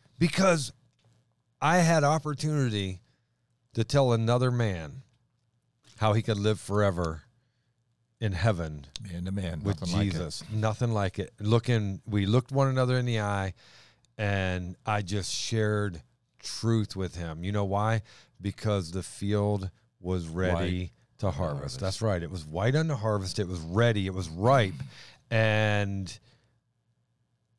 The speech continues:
Speaker 1: and then he was like, I told him, I go, "Dude, you need to listen to my podcast." And so he took his phone out, and I went right to it, and I was like, right here, and I said, "Listen, man, if, if you, if you just get on your computer or your phone and you go to john westfall dot com,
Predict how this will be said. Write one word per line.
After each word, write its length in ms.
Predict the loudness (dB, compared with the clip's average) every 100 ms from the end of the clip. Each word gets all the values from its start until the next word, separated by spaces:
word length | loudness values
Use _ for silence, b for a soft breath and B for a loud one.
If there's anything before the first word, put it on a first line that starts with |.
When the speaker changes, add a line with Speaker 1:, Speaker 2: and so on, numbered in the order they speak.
| _ -2
Speaker 1:
and 100 | 2
then 120 | 4
he 100 | 4
was 100 | 2 2
like, 160 | 2
I 60 | 0
told 220 | 0 2
him, 40 | 2
I 40 |
go, 120 | 0
"Dude, 260 | -2 -2 -2
you 60 | 0
need 160 | 0
to 60 | 0
listen 220 | -2 -4
to 60 | -8
my 140 | -10 -12
podcast." 800 | -6 -6 -6 -10 -12 -16 -20 -20 _ _ _ _ _ _ -8
And 80 | 0
so 400 | 4 6 4 0 -4
he 120 | -2
took 200 | 0 0
his 120 | 0
phone 280 | 2 2 4
out, 180 | 4 2
and 100 | 2
I 40 |
went 200 | 0 0
right 260 | 2 0 2
to 240 | 0 2 2
it, 40 |
and 100 | 0
I 60 | -4
was 100 | -4
like, 220 | -6 -4
right 180 | -2 -2
here, 220 | -2 -2
and 100 | -2
I 40 |
said, 160 | -4 -4
"Listen, 300 | -4 -4 -4
man, 200 | -4 -4 B B B -2
if, 160 | 0
if 200 | 0 -4 0
you, 380 | 2 4 4 0
if 120 | 0
you 120 | 0
just 180 | 0 -2
get 120 | 2
on 100 | 2
your 120 | 0 -2
computer 520 | -4 -2 0 2 2
or 120 | 2
your 120 | -2
phone 200 | 0 2 2
and 60 |
you 60 | 2
go 140 | 2
to 40 | 2
john 280 | 2 2 2
westfall 380 | 0 0 -2 0
dot 220 | -4 -6
com, 400 | -8 -8 -10